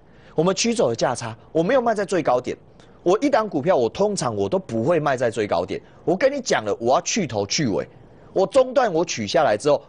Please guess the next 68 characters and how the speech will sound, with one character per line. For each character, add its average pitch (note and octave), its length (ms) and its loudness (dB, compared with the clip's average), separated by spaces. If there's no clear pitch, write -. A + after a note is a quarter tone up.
后 C4 220 6
面 A#3+ 200 -2
这 G#3+ 180 0
一 C#3 120 -2
段 D3 260 0
就 E3 220 -2
随 G#2+ 340 -2
它 B2 240 -2
去 A#2+ 300 -2
吧， D2+ 180 -4
因 G3 140 -2
为 B3 80 4
那 A#3 100 -2
个 G3 120 0
利 F#3+ 180 -2
润 F#3 260 0
也 A#2+ 160 -6
不 D3 240 -4
高 B2 240 0
了 B2 100 -2
嘛， F#2 240 -8
那 B3 120 2
个 G#3+ 100 2
风 G3+ 260 -2
险 C3 160 -4
性 D3 180 -2
变 G#3 160 0
得 C3 120 0
太 A3+ 380 0
大 C3+ 300 -2
了 F2+ 80 -6
嘛。 D2+ 160 -12
那 - 80 0
你 C4 140 2
的 F3 100 0
节 - 180 -2
奏 G#3+ 160 2
只 D3 140 -2
要 E3+ 80 0
掌 A#2 240 -4
握 D#3 160 2
好， G#2+ 260 -6
很 D3+ 240 0
多 A3 160 2
这 B3 200 -4
样 A#3 160 -2
子 E3 100 -8
的 F#3 100 0
股 G#3+ 140 -8
票 F3 160 -2
可 F3+ 100 -4
以 F#3 40 2
让 F3+ 200 0
你 A2 120 -8
做 E3+ 180 0
选 G2 240 -4
择 F2+ 240 0
的。 G#2+ 160 2
因 B3+ 100 0
为 D4+ 80 6
我 A3+ 180 2
有 G#3 80 2
一 C#3 60 2
个 D3 100 -4
选 C#3+ 220 -2
股 D#3+ 160 -4
池 - 280 -4
啊， B2 160 0